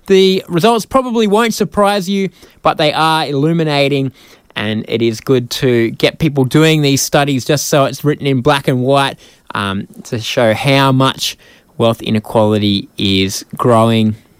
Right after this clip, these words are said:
um, and how much more some people in our society have than others. I also spoke to Brooke McHale from Anglicare. They did another illuminating study called The Poverty Premium,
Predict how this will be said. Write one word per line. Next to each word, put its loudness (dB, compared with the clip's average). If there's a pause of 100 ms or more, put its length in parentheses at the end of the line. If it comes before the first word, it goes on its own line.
(600)
um, 2
and 2
how 2
much 0
more 4
some -4
people -4
in 0
our 0
society 0
have 0
than -2 (120)
others. 0 (460)
I 2
also 2
spoke 0
to 2
Brooke 0
McHale 0
from -4
Anglicare. -2
They 2
did 0 (340)
another 2
illuminating 0
study 0 (680)
called 2
The -6
Poverty 0
Premium, 0